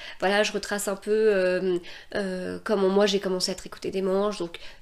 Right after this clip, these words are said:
une manche sur une aiguille droite, deux manches sur une aiguille droite. Euh, je suis partie que sur, euh, que sur le style d'aiguille, mais en fait j'ai commencé à tricoter des manches sur une aiguille droite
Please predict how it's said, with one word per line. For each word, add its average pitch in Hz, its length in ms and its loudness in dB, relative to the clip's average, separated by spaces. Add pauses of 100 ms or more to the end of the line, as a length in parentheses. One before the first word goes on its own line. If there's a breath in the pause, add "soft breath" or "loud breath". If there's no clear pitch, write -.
une 220 180 2
manche 202 280 4
sur 190 180 -4
une 185 100 0
aiguille 170 240 -6
droite, 185 560 -2
deux 220 380 4
manches 196 260 2
sur - 180 -4
une 190 120 0
aiguille 180 260 -6
droite. 220 400 2 (340 loud breath)
Euh, 196 220 8
je 190 60 4
suis - 140 2
partie 247 540 2
que 294 160 4
sur, 285 400 0
euh, 220 380 4 (100)
que 240 120 -4
sur 262 180 0
le 240 100 4
style 233 300 0
d'aiguille, 240 380 2
mais 185 180 -4 (340 loud breath)
en 214 80 0
fait 247 200 4
j'ai 214 120 4
commencé 208 380 0
à 208 80 2
tricoter 202 400 -2
des 202 140 6
manches 214 240 2
sur 220 240 0
une 202 120 2
aiguille 185 280 -2
droite 190 320 -4